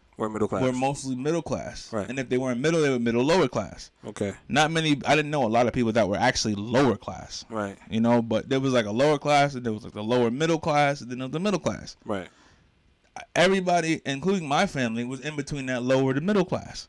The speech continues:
Speaker 1: Right.
Speaker 2: Where we're not, we're, we're, we're just about, we're good enough to be well off, but we're not that far away from,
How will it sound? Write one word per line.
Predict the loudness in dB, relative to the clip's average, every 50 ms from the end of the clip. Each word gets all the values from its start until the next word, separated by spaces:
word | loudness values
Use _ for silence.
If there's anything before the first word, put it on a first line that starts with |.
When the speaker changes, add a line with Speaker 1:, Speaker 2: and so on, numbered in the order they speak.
| _ -6
Speaker 1:
Right. | -6 -4 -4 -6 -8 _ _ _ _ _ _ _ _ _ _ _ _ -8 -2
Speaker 2:
Where | 2 2 4
we're | 6 4 4
not, | 4 2 2 4 4 2 0 -4 -10 -20 -20 _ _ _ -6
we're, | -4 -4 -4 -4 -6
we're, | -4 -2 -2 -2 -2 -4 -14 -12 -6
we're | -4 -2 -2
just | 0 0 -2 0 -2
about, | -2 2 4 4 4 4 2 -2 _ _ _ _ _ _ _ _ _ _ _ _ _ _ _ _ _ _ -4
we're | -2 -2
good | 0 2 0 2
enough | 2 0 0 -2 -2
to | -2 0
be | 2 2 2 4 2 0 _ _ _ _ _ _ _ _ _ -8
well | 0 2 2 4 6
off, | 6 6 6 4 2 -2 -10 -18 _ _ _ _ _ _ _ _ _ _ _ _ 2
but | 4 4 4
we're | 4 2
not | 2 4 4 4 4 4
that | 4 4 4 4
far | 2 2 4 6 6 6
away | 6 6 6 4 4 2 -2 -6 _ _ _ _ _ _ _ _ _ _ _ _ _ _ _ _ _ _ _ _ _ -8
from, | -2 2 4 4 4 2 0 -2 -6